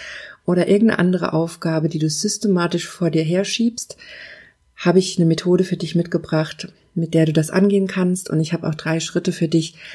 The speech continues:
die es dir leichter machen, die Methode auch wirklich in deinen Alltag zu bringen. Ja, so viel mal vorweg. Also ich höre das immer, immer wieder,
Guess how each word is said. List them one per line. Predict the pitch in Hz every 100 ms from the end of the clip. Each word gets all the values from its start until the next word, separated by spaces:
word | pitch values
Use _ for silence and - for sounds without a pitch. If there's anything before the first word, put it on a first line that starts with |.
| -
die | 165
es |
dir | 151 156
leichter | 156 175 185 165
machen, | 170 165 170
die |
Methode | 160 156 165 160 151
auch | 143
wirklich | 156 156 160 151 -
in | 160
deinen | 156 151
Alltag | - 151 151 147 -
zu | 151
bringen. | - 135 123 - _ _ _ _ - - - - _ _ _ _ _ _ _ _ _ _ _ _ _ _ _ _ _
Ja, | 170 170 139 -
so | 175
viel | 170 180
mal | 170
vorweg. | 190 180 156 196 -
Also | 151
ich | 156 175
höre | 160
das | 160
immer, | - 190 190 180
immer | 170 160
wieder, | 170 196 208 202